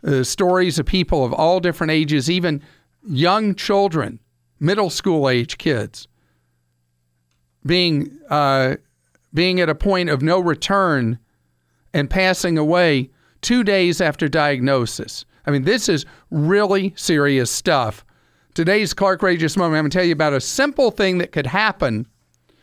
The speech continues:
that is illegal in most states that could dramatically increase the survival rate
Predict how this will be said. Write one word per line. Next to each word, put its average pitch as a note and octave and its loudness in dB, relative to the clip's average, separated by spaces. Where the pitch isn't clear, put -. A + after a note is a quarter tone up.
that D#3+ 2
is D#3 0
illegal G3+ 0
in C#3+ 0
most F3+ 0
states E3+ -2
that E3+ 0
could D#3+ -2
dramatically F#3 0
increase G3+ -2
the D3+ 0
survival E3+ 0
rate C3 0